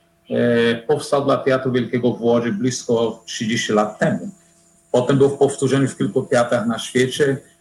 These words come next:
Grey Veredon, który dla Łodzi zrobił, e, wiele spektakli. E, po robieniu tego w kilku miejscach i po powtórzeniu tego, na przykład w Poznaniu kilka lat temu, e,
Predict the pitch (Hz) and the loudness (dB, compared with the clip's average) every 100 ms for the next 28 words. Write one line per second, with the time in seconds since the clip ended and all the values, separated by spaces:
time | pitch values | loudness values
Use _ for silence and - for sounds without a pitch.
0 | - 139 160 151 143 131 117 120 110 107 | 0 2 4 4 4 2 2 2 2 -4
1 | _ _ _ _ 131 127 110 123 127 139 | _ _ _ _ 0 0 2 2 4 4
2 | 151 117 110 135 120 107 113 107 104 - | 2 -2 -6 0 0 2 0 0 -2 -4
3 | 113 110 107 104 104 - 135 160 - 131 | -4 -2 0 0 0 -2 0 0 -2 -4
4 | 127 110 98 - 139 220 - _ _ _ | -2 -2 -2 -4 -4 -4 -6 _ _ _
5 | _ _ _ 117 120 117 117 117 117 - | _ _ _ -2 2 2 2 0 -2 0
6 | 170 180 170 160 147 139 - 131 127 123 | 2 4 4 2 2 0 0 2 2 -2
7 | - 139 - 135 135 127 120 - 117 120 | -2 -2 0 2 2 2 0 -2 0 -2
8 | - 123 120 131 - 120 131 127 131 135 | 0 -2 0 -2 -4 -2 0 0 0 2
9 | 143 - 101 175 - - 160 175 170 131 | 2 0 -2 -2 -4 -2 0 0 0 0
10 | 127 - 113 107 - 107 98 202 - - | -2 0 0 0 -2 0 0 0 -2 -8
11 | _ _ _ - - - 127 127 127 123 | _ _ _ -20 -16 0 4 6 6 6
12 | 120 120 117 113 107 | 4 4 2 2 0